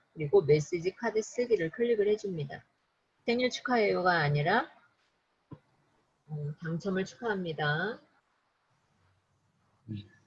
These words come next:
Speaker 1: 당첨을 축하드립니다. 이렇게 메시지를 입력을 했잖아요. 그러면 저장 버튼을 눌러줍니다. 저장.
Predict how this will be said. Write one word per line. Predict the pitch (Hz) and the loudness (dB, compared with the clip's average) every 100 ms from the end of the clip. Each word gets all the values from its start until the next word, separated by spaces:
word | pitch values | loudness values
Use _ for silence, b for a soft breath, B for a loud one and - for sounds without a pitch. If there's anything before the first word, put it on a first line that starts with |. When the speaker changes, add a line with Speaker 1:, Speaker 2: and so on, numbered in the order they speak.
| _ _ _ _ _ _ _ _ _ _ _ _ - - | _ _ _ _ _ _ _ _ _ _ _ _ -20 -16
Speaker 1:
당첨을 | - 180 190 | -10 -8 -8
축하드립니다. | 190 - 247 220 190 160 151 156 | -8 -6 -2 -2 -2 -6 -4 0
이렇게 | 156 165 151 | 0 0 0
메시지를 | 160 156 220 190 180 147 | 0 2 2 4 4 4
입력을 | 147 151 160 | 2 2 2
했잖아요. | 226 - 196 151 170 196 139 | 0 0 0 2 2 2 0
그러면 | 156 151 208 - - B B | 0 2 2 0 -8 B B
저장 | - 165 165 220 240 | -2 2 4 4 6
버튼을 | 214 - 175 143 | 4 4 0 0
눌러줍니다. | 131 147 160 147 135 143 139 | 2 2 0 -2 -4 -4 -8
저장. | 143 156 143 143 139 185 | -8 -4 -2 0 0 0